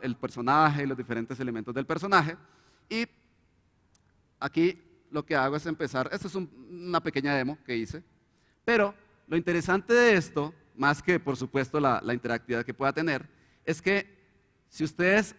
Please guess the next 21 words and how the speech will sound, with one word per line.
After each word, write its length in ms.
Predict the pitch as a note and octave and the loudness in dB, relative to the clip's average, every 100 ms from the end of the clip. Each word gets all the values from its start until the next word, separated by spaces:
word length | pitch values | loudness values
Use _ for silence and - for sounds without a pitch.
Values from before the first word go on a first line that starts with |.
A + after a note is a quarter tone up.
| - | -2
hacen 320 | E3+ F#3 G3 | 0 0 -4
un 80 | G3 | -4
clic 200 | F#3+ F#3 | -4 0
derecho, 500 | G3+ F3+ - F#3 - - | 2 2 0 -6 -6 -8
eso 180 | D3+ | -4
no 80 | D#3+ | -4
es 60 | E3+ | 0
Flash, 240 | G3+ D#3 - _ _ _ | 0 0 -4 _ _ _
eso 300 | D3 D3 F3 | -6 -2 0
es 260 | E3 D#3+ - _ _ _ _ | 2 0 -6 _ _ _ _
H 260 | A#2+ B2 C3 | -2 -2 -4
T 80 | B2 | -2
M 140 | B2+ | 0
L 120 | C#3 | 0
cinco 380 | D#3 F3+ E3+ F3+ | 0 -2 -4 -4
y 60 | C#3+ | -4
está 220 | C3 C3 | -4 -4
generado 380 | C#3+ D#3 B2+ C3+ | -4 -2 0 0
de 60 | C3+ | 0
forma 340 | B2+ C3 D3+ | -6 -6 -2
fácil 360 | - D#3+ D#3 | 0 0 -2